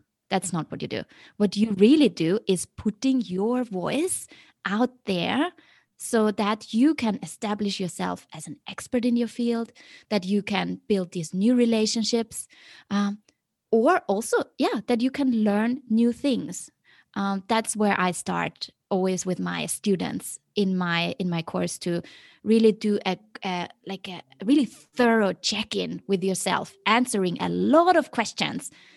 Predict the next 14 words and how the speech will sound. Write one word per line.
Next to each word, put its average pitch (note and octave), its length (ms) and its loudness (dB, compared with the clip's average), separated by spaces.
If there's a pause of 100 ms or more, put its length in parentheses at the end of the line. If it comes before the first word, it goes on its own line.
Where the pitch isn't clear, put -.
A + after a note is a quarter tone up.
(260)
about, G3+ 640 4 (720)
dig D4+ 460 2
deep C4 420 4 (220)
into A#3 520 2 (280)
what A3+ 400 4
is A#3+ 280 4
it G3 320 0
that, F#3 300 2 (220)
where, A3+ 260 2 (100)
where B3 160 4
do A#3+ 80 0
you A3+ 120 2
wanna G#3 200 0
be, F#3 480 -2